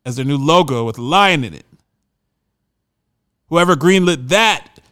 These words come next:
should be fired. You should not be associating the Detroit Lions with L's, 'cause they've had a whole bunch of L's in their history.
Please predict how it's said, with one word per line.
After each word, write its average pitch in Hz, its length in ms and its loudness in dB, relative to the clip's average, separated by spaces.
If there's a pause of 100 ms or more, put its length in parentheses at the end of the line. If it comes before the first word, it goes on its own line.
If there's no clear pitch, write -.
(100)
should 165 200 -4
be 147 80 -6
fired. 110 560 -4
You 160 220 0
should 190 200 -4
not 185 220 0
be 175 120 -2
associating 190 800 0
the 143 100 -4
Detroit 170 340 0
Lions 190 420 2
with 151 140 -8
L's, 185 560 2
'cause 147 100 -6
they've 180 200 -2
had 196 220 2
a 180 60 4
whole 202 200 2
bunch 208 220 -2
of - 80 -6
L's 202 760 2 (480)
in 190 160 -2
their 208 200 2
history. 202 500 2